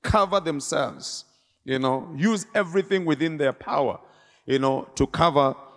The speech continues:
uh, themselves. And they isolate from people. They don't want to work with anybody.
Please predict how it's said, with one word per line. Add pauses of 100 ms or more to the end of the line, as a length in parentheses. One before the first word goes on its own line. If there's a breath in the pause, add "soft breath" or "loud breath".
(300 loud breath)
uh,
themselves.
And
they
isolate
from
people.
They
don't
want
to
work
with
anybody.